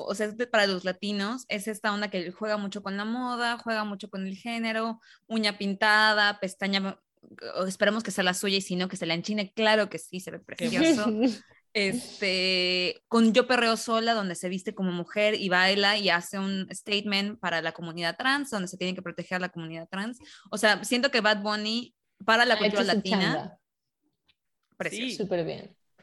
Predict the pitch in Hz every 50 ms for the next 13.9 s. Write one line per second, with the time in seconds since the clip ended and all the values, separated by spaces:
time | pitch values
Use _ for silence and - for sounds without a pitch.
0 | _ _ _ - 202 208 208 202 180 156 131 - - 196 170 - - 220 220 208
1 | 240 233 - - _ - - 143 - - - 226 226 254 240 - 220 185 180 165
2 | 170 - - 180 185 180 175 151 143 147 - 165 151 147 151 151 156 151 143 135
3 | - 160 170 190 226 247 - - 196 185 - - - - - 214 226 208 196 214
4 | 208 202 196 208 208 214 202 202 - 214 214 196 - 208 233 240 240 226 - 202
5 | 220 208 208 - 233 247 247 254 269 269 277 - 240 214 - - - - 190 -
6 | - - - _ _ _ - - 247 262 285 302 320 370 359 - - 269 262 269
7 | 294 277 277 294 339 - - 262 220 208 196 190 196 185 196 190 220 220 233 247
8 | 285 269 277 247 220 202 185 180 - 185 180 185 - - 226 208 226 226 208 196
9 | 196 220 226 233 240 233 214 196 - 247 240 233 202 - - 220 226 240 262 277
10 | 220 220 202 220 226 240 226 - 254 254 254 262 269 269 269 269 277 277 269 262
11 | 208 185 165 196 185 - - - - _ _ _ _ _ _ - - 254 262 294
12 | 311 339 339 330 339 320 - - 349 349 349 - - 330 330 330 339 359 339 285
13 | 226 262 262 285 311 320 339 330 - - 415 415 480 494 359 226 190